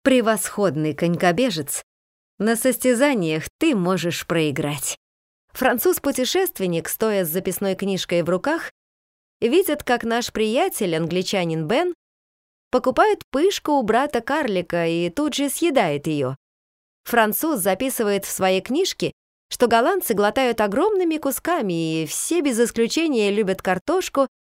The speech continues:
сваренную в чёрной патоке. У белых колонн видно несколько знакомых нам лиц: Ламберт, Людвиг, Питер и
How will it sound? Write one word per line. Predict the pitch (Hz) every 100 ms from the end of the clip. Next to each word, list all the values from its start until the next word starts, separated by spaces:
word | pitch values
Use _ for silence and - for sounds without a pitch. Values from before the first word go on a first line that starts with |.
| _ _
сваренную | - 311 381 320 269 247
в | -
чёрной | - 220 202 190 -
патоке. | 165 139 143 139 - _ _ _ _ _ _ _
У | 262 226
белых | 220 180 180 -
колонн | 214 294 359 349 _ _ _ -
видно | 359 453 392
несколько | 320 285 339 381 370 339
знакомых | 262 247 226 254 302 233
нам | 214 202
лиц: | 165 175 - - _ _ 180
Ламберт, | 202 311 359 330 - - -
Людвиг, | 170 220 330 262 294 -
Питер | 202 285 320 302 294 _
и | -